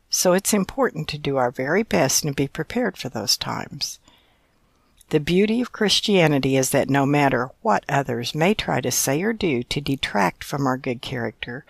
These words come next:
God knows our hearts. He knows we're going to make mistakes.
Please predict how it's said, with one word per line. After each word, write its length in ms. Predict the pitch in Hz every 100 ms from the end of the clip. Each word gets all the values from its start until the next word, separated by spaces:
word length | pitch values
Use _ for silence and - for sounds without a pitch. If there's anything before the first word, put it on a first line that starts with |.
| - - - _ -
God 340 | 131 135 147
knows 260 | 151 143 143
our 120 | 139
hearts. 600 | - 139 - - - - - - _ _ _ -
He 200 | 160 147
knows 460 | 151 185 240 -
we're 80 | 139
going 320 | - 123 123
to 140 | 120 113
make 220 | 120 -
mistakes. 760 | - - 104 - - - -